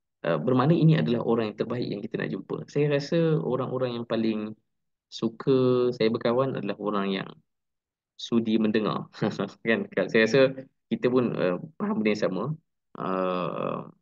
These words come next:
sebab tu, uh, ceramah ni bukan kegemaran sebab kita kena dengar apa orang ni cakap. <laughs> Tapi, uh,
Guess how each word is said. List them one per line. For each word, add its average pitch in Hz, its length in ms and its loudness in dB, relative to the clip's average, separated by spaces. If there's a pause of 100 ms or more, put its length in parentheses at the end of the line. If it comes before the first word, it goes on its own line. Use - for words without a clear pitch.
sebab - 180 0
tu, 139 80 8 (720)
uh, 98 220 2 (880)
ceramah 143 400 4
ni 160 80 6
bukan 110 400 2
kegemaran 110 560 -4
sebab 98 320 -4 (160)
kita - 160 -6
kena 104 160 -2
dengar 107 400 2
apa 95 80 -2
orang 95 160 0
ni 95 80 -6
cakap. - 240 -2
<laughs> - 680 -6
Tapi, 135 360 2 (400)
uh, 90 300 2